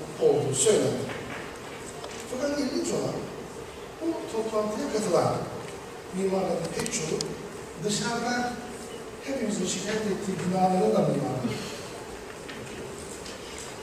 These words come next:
Özellikle işlerinden tanıdığım bir tanesi, hepimizin, e, şikayet ettiği, çevreye uyumsuz,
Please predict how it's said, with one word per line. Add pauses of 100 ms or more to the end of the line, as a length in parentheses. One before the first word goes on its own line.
(320)
Özellikle (540)
işlerinden
tanıdığım
bir
tanesi, (420)
hepimizin, (320)
e,
şikayet
ettiği, (760)
çevreye
uyumsuz,